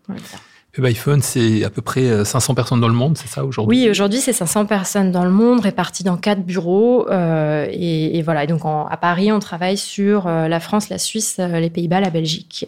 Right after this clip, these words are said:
Speaker 1: Euh, et on aide également l'Italie.
Speaker 2: Et vous êtes une cinquantaine sur, euh,
Speaker 1: On est une
Speaker 2: sur la
Speaker 1: cinquantaine
Speaker 2: France.
Speaker 1: à Paris, ouais.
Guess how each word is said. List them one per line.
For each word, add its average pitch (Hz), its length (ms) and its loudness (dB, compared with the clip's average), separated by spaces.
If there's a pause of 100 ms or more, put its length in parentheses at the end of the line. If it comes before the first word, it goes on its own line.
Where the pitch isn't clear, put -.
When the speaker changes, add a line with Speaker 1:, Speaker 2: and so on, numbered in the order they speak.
(380)
Speaker 1:
Euh, 170 200 -4
et 175 160 0
on 165 80 2
aide 170 180 2
également 180 460 2
l'Italie. 165 600 -4
Speaker 2:
Et 113 160 2
vous 98 160 0
êtes 113 100 0
une 104 80 2
cinquantaine 98 500 -4
sur, 196 280 -10
euh, 180 100 -10
Speaker 1:
On 220 160 4
est 247 80 6
une 233 80 4
Speaker 2:
sur 214 120 0
la 196 60 2
Speaker 1:
cinquantaine 190 440 2
Speaker 2:
France. - 100 -6
Speaker 1:
à 185 80 -2
Paris, 165 320 -4
ouais. - 160 -12